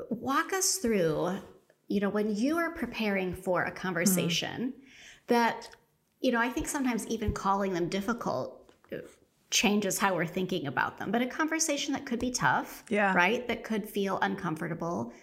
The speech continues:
Speaker 1: um, but is important enough to have. You know, what, what goes through your mind when you're thinking about that?
Speaker 2: Yeah. I, before I answer that, I wanna, I just wanna give some pause that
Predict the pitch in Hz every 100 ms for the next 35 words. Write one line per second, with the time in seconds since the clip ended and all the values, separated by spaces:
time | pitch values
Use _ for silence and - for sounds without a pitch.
0 | - - _ 190 185 175 220 208 220 202
1 | 196 - 220 170 196 180 170 - 170 -
2 | 180 117 120 254 - - - - - _
3 | _ _ 226 226 233 - 240 262 320 311
4 | - 254 226 196 175 170 156 165 151 160
5 | 156 160 147 117 - - - - 50 -
6 | - _ - - - - - - - -
7 | 240 233 233 190 175 - _ _ _ _
8 | 247 240 - 247 254 311 294 247 247 214
9 | 220 196 190 214 - 220 226 226 254 220
10 | 208 196 - 190 185 180 - - 196 233
11 | 220 - - - 175 57 -